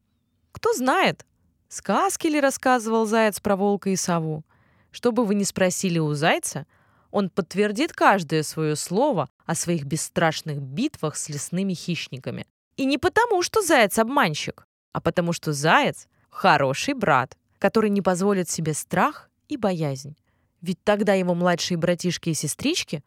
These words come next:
тоже вырастут с боязнью всего вокруг.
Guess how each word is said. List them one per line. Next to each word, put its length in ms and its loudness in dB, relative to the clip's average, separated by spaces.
тоже 280 2
вырастут 520 -2
с 60 -10
боязнью 600 2
всего 320 0
вокруг. 480 -4